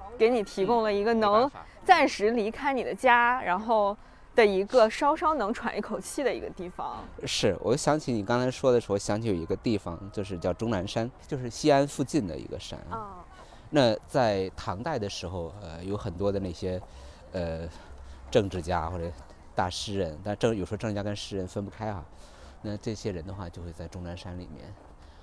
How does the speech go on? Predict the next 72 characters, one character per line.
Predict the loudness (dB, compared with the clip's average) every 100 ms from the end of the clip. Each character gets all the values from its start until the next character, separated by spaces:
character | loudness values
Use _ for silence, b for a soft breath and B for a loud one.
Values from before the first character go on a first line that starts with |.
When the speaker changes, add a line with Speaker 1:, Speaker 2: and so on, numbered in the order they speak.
| b -6
Speaker 2:
然 |
后 | -4
因 | -2
为 | -4
它 | -6 -8
离 | -8
长 | -8 -12 -12
安 | -10
很 | -10 -12
近， | -14 -14 -14 -18 -20 -18
呃， | -14 -8
离 | -6
长 | -2 0
安 |
很 | 0
近 | 0 0
的 | 0
话 | -2
呢， | -4 -8
Speaker 1:
嗯。 | -14 -20 -18 -18
Speaker 2:
就 | 0 2 4
意 | 4 4
味 | 4
着 | 0 -6
他 | -6 -4 -2 -2 -4
一 | -4
旦 | 0 -2
获 | -2 0 0
得 | 0
了 | -6
名 | -6 -8 -4
声， | -2 -2 -6 -20 b b b -8
那 | -6
么 | -4
就 | -6
会 | -6 -8 -8
能 | -6
够 | -4
被 | -4
朝 | -4 -6 -8
廷 | -8 -14 -10
知 | -8
道 | -8 -10 -16 -14
或 |
者 | -12
被 | -12
皇 | -10 -10 -8
帝 | -10
知 | -10
道。 | -12 -14 -8
Speaker 1:
嗯。 | -4
Speaker 2:
王 | -2
维 | -2
就 | -2
是 |
典 | -4 -8
型 | -8 -12 -10
哈。 | -10
Speaker 1:
嗯。 | -10 -12 B B B B -6
Speaker 2:
然 | -2
后， | 0 -2 -6 B B B B
但 | 2
另 | 4
外 | 4
一 |
方 | 2 0
面 | 0
呢， | 0 -4 b -10
他 | -4 2
又 | 4 2 -2 -20 -4
可 | -2 2 2
以 | 2